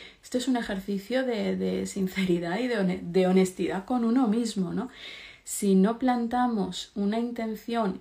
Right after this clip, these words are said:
clara y no hacemos un trabajo previo, ¿no? De entrenamiento y de, esto es como, como el deporte, mm, de un día de hacer mucho, mucho, mucho ejercicio no vamos a sacar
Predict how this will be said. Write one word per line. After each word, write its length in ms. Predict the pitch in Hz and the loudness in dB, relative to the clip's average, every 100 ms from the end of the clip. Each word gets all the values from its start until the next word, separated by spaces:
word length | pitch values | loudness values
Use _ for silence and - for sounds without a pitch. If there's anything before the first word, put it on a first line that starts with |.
| - | -12
clara 640 | - 202 214 247 220 185 - | -6 -4 0 0 -2 -6 -4
y 120 | 208 | 2
no 160 | 190 220 | 2 2
hacemos 500 | 226 247 233 233 233 | -2 -4 -4 -6 -6
un 220 | 220 214 | -4 -4
trabajo 760 | 226 214 220 226 - 190 190 - - - _ _ | -6 -2 -2 -4 -8 -4 -4 -6 -18 -20 _ _
previo, 520 | 226 247 214 190 180 | 2 2 4 2 2
¿no? 200 | 196 320 | 0 -2
De 100 | 247 | -2
entrenamiento 1000 | 196 190 190 185 185 226 247 240 185 175 | -2 2 2 4 2 2 2 0 -2 -4
y 160 | - 190 | 0 2
de, 360 | 185 180 185 185 - - - | 4 2 2 -2 -12 -20 -20
esto 160 | - 247 | -8 -6
es 80 | - | -2
como, 680 | 262 233 208 196 190 190 | -2 0 0 2 2 0
como 200 | 190 190 | 0 0
el 100 | 180 | 2
deporte, 640 | 180 180 247 277 - 190 190 240 | 0 -2 -2 -2 -4 -8 -8 -10
mm, 640 | 202 185 180 180 180 180 185 - | -6 -4 -2 -4 -4 -4 -6 -8
de 280 | 185 190 190 | 0 4 6
un 300 | 196 214 214 | 6 2 2
día 300 | 233 226 214 | 0 0 -2
de 100 | 208 | -4
hacer 480 | 202 - 208 208 | -4 -6 -6 -4
mucho, 560 | 208 214 214 214 214 214 | -2 -2 0 0 -2 -4
mucho, 300 | 214 208 208 | -2 -4 -2
mucho 240 | 208 196 214 | -2 -2 -4
ejercicio 500 | 214 202 214 196 277 | -4 -6 -6 -2 0
no 140 | 320 | 0
vamos 240 | 233 190 | 0 -2
a 40 | 196 | -4
sacar 580 | 196 190 175 175 180 | -8 -8 -6 -6 -6